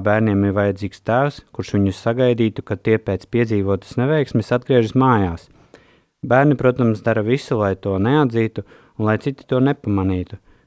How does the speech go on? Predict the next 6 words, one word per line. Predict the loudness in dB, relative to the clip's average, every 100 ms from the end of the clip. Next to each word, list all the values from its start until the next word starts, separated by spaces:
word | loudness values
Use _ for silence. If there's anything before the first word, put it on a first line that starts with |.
| _ _ _ _ -18 -18 _ _ -8
bet | -6 0
tēvs | 2 2 0
viņiem | 2 2 0 -2
ir | -2 0
vajadzīgs. | 0 0 -4 -8 -8 -18 _ _ _ -20 -20 _
Labvakar! | -2 0 0 -2 -6